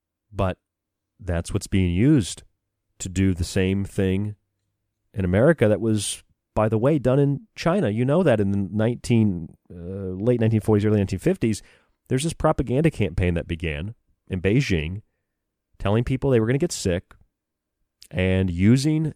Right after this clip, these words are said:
disease and sickness as an excuse to lock down society. It's an unbelievable story. I've told it a couple of times.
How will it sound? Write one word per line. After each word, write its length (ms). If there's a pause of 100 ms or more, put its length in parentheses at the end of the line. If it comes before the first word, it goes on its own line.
disease 720
and 80
sickness 720 (800)
as 260
an 60
excuse 540
to 80
lock 300
down 220
society. 580 (800)
It's 120
an 60
unbelievable 460
story. 300
I've 80
told 160
it 80
a 40
couple 240
of 60
times. 460